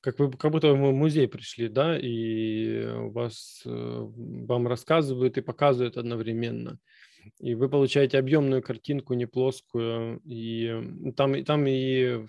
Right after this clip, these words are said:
фотографии показывают, тоже там любые иллюстрации сопровождаются.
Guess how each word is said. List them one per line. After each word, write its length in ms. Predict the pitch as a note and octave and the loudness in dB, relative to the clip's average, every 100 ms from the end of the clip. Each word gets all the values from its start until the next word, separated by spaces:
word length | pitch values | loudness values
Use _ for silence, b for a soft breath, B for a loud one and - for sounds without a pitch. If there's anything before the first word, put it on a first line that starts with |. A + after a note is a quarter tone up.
| - | -8
фотографии 540 | C#3+ D3+ C3+ F3+ E3 | -4 0 2 4 2
показывают, 540 | D3 C#3 D#3 C#3 B2+ - | -2 -2 0 2 0 0
тоже 200 | C3 A2+ | 0 0
там 160 | B2 B2 | -2 -2
любые 280 | A#2+ B2 B2 | 2 0 0
иллюстрации 540 | A#2+ A#2 C#3+ B2+ A2 | -4 -2 0 0 -6
сопровождаются. 760 | A#2+ - A#2+ A2+ A#2 A#2 - | -8 -4 -4 0 -2 -2 -8